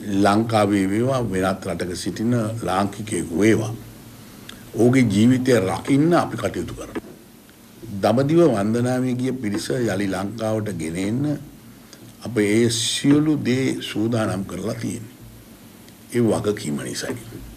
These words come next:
ඒ නිසා රෝගියෙකු ගැන හෝ රෝගියෙකු ඇසුරු කළ කෙනෙක් ගැන වාර්තා වුණු වහාම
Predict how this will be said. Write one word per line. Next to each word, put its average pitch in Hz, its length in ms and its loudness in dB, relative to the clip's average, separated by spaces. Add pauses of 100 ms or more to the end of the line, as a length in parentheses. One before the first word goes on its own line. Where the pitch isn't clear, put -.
(1120)
ඒ 110 160 8
නිසා 117 340 6
රෝගියෙකු 104 580 2
ගැන 98 240 0
හෝ 120 400 0 (200)
රෝගියෙකු 101 540 2
ඇසුරු 95 340 -2
කළ 101 220 -2
කෙනෙක් 104 360 -2
ගැන 135 200 2 (840)
වාර්තා 113 560 4
වුණු 135 300 2
වහාම 92 400 4